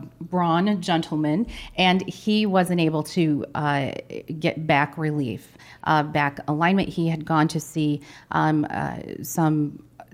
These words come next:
other, uh, professionals, and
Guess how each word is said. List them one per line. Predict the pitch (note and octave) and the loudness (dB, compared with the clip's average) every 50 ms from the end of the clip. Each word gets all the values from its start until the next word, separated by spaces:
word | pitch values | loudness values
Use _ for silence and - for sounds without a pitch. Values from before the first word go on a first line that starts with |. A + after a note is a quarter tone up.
| - - - - - - F3 | -18 -12 -10 -8 -6 -2 0
other, | E3+ E3 E3 D#3 D3+ D3+ - - - - | 0 0 0 0 -2 -4 -8 -14 -12 -6
uh, | - D3 - F2 - - - | -6 -4 -4 -6 -8 -12 -14
professionals, | - - F3+ E3 - E3+ D#3+ - - E3+ E3 D#3+ E3 - - - - | -10 -6 -6 -4 -2 -2 -2 -2 0 0 0 0 0 -2 -6 -6 -2
and | E3 E3+ E3 E3 D#3+ | 0 2 2 2 0